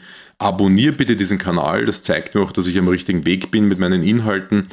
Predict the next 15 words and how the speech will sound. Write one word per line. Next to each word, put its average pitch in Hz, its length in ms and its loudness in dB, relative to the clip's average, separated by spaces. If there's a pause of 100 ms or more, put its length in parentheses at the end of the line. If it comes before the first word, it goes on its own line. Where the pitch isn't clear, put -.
(240)
und 92 520 -2
du 92 220 6
diese 87 880 2
anwenden 107 460 0
kannst 95 300 -4
und 87 120 -4
schätzt. - 480 -6 (180)
Danke 87 280 -4
vorab 87 520 -2
dafür. 113 520 0 (800)
Und 104 80 0
last 95 260 0
but - 140 -2
not 104 120 0
least, 110 460 0